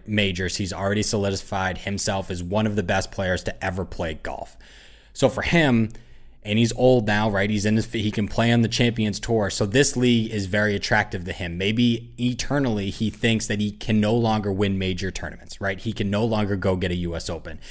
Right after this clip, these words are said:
He can't win in Kiawah in a couple weeks. He's not gonna put on another green jacket. So for somebody like Phil,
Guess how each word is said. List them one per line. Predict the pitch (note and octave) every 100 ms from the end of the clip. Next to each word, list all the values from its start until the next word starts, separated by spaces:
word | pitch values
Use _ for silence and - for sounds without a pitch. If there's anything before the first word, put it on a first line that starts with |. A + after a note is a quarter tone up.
| -
He | A2
can't | - A#2+ A2+
win | A2 A2+
in | G#2
Kiawah | - G#2 F2+ E2
in |
a | D#2+
couple | E2+ - D#2+
weeks. | C#2+ - - -
He's | A2 G2+
not | G#2+ G#2
gonna | A2
put | - G#2+
on | G2+
another | F#2+ F#2+ F#2+
green | F#2 F2+
jacket. | F2 E2+ D#2 D#2 - - - - - -
So | - B2+
for | A#2+
somebody | - D#3+ F3
like | D#3+ B2+
Phil, | - - B2+ E2+ D#2